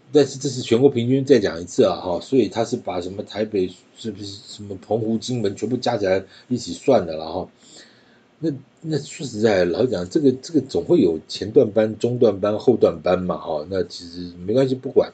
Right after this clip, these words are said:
总而言之，全国平均的数字。好，那马英九总统任期届满了，那就政党，刚好也政党轮替了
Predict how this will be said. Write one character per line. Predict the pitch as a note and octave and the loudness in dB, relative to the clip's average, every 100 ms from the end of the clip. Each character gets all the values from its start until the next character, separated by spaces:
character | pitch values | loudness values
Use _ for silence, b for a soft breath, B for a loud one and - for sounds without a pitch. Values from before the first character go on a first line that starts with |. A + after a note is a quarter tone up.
| b b b | b b b
总 | - G#2+ | -2 0
而 | |
言 | G2+ | 0
之， | G2+ G#2 | -2 -6
全 | F#2 G#2 | -6 -4
国 | G2+ | 0
平 | G2 F#2 F2+ | 0 0 -6
均 | G2+ | -6
的 | F2+ | -6
数 | G#2+ | -8
字。 | F#2 F2+ - _ B B B B B B B | -8 -10 -16 _ B B B B B B B
好， | A2+ F3 - _ - | 2 2 2 _ -6
那 | B2+ G#2+ | -4 -4
马 | F#2 G2+ | -2 -2
英 | G#2+ | 0
九 | |
总 | F2+ F#2+ | 0 0
统 | F#2+ E2 D#2+ - _ _ | -2 -2 -4 -14 _ _
任 | A2+ A2+ F#2 | 2 2 2
期 | - - | -10 -12
届 | F2+ - G#2+ | -8 2 4
满 | F2 D#2 - D#2 | 2 -6 -12 -2
了， | G2 - - _ _ _ _ - | 0 0 -4 _ _ _ _ -14
那 | F2+ E2 D#2+ | -12 -10 -10
就 | E2+ D#2+ D#2+ - _ _ b b b _ | -8 -8 -10 -20 _ _ b b b _
政 | - G2 | -6 -4
党， | E2+ F2 - A2 | -4 -8 -12 -12
刚 | A#2 C3+ | -4 -2
好 | A#2 F#2+ | 2 2
也 | D#2+ | 0
政 | A#2+ | -4
党 | F#2+ E2 | -6 -4
轮 | F2 A#2+ | -6 0
替 | F#3+ | 8
了 | D3+ - | 8 6